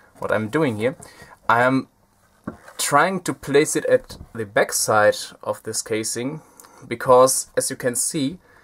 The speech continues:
the floodlight has some weight around here, so I don't want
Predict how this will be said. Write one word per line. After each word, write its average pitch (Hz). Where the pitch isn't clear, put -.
the 120
floodlight -
has -
some 139
weight 127
around 120
here, 151
so 113
I 107
don't 160
want 135